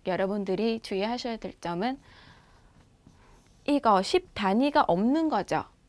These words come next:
영이니까 십 단위가 없는 거예요. 그때 남이라고 불려요. 근데 십 단위가 있으면 람이라고 부르셔야 돼요. 남, 람.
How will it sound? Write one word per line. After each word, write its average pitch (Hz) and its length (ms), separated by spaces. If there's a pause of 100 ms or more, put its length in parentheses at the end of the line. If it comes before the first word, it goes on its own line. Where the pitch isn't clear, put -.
(1200)
영이니까 180 840
십 - 260
단위가 185 800
없는 233 400
거예요. 185 320
그때 240 380
남이라고 302 680
불려요. 165 420 (600)
근데 294 360
십 - 340
단위가 208 680 (120)
있으면 190 840 (600)
람이라고 277 840
부르셔야 180 580
돼요. 254 240
남, 233 340 (320)
람. 202 420